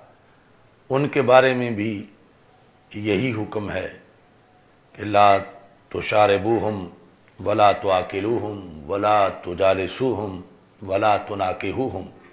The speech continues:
और इस पूरे मज़मून को जब बयान किया जाता है जो हदीस मुस्तफ़ा सल्लल्लाहु अलैहि वसल्लम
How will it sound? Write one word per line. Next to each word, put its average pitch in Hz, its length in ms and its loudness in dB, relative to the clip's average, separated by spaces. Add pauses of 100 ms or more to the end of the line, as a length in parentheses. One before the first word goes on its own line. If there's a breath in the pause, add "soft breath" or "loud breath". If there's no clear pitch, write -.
(1080 soft breath)
और 113 300 0
इस 127 240 -6
पूरे 135 420 2 (1900)
मज़मून 107 880 -2
को 98 200 -4 (800)
जब 101 520 -2
बयान 117 420 4
किया 107 260 0
जाता 98 400 2
है 87 240 -6 (480)
जो 95 160 -6
हदीस 98 380 -4
मुस्तफ़ा 98 640 -2
सल्लल्लाहु 95 640 -4
अलैहि 87 140 -8
वसल्लम 104 580 -6